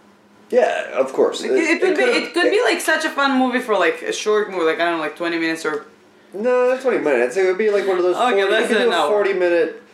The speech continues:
Speaker 1: T V
Speaker 2: Yeah.
Speaker 1: show that's, like, a twenty twenty or something,
Speaker 2: Yeah.
Speaker 1: or, or a Tales,
Speaker 2: It's really long.
Speaker 1: Scary Stories to Tell in the Dark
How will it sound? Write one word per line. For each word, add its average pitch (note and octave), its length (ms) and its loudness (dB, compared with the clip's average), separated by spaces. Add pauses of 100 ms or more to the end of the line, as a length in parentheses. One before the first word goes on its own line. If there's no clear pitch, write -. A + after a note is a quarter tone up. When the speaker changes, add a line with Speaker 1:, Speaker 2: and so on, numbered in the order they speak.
(260)
Speaker 1:
T F3+ 180 -2
V E3+ 200 0
Speaker 2:
Yeah. F3 200 2
Speaker 1:
show C#3 540 2
that's, C3 180 0
like, B2 180 0
a G#2 340 2
twenty B2+ 260 -2
twenty A2+ 380 0
or G#2+ 80 0
something, G#2 440 -2
Speaker 2:
Yeah. G2 140 -2
Speaker 1:
or, F#2 160 -6 (720)
or F#2 140 -2
a F2 80 -4
Tales, A2+ 500 2
Speaker 2:
It's D#3+ 220 -6
really G3 400 -2
long. E3+ 180 0
Speaker 1:
Scary B2+ 300 0
Stories A#2+ 460 0
to A#2+ 60 -12
Tell A2+ 320 -2
in A2 60 -2
the G#2+ 120 -2
Dark G#2 420 0